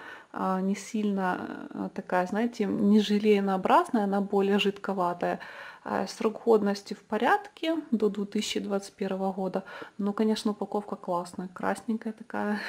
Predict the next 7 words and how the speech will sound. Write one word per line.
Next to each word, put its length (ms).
<laughs> 140
интересно. 640
А, 440
к 80
сожалению, 580
не 160
написано, 640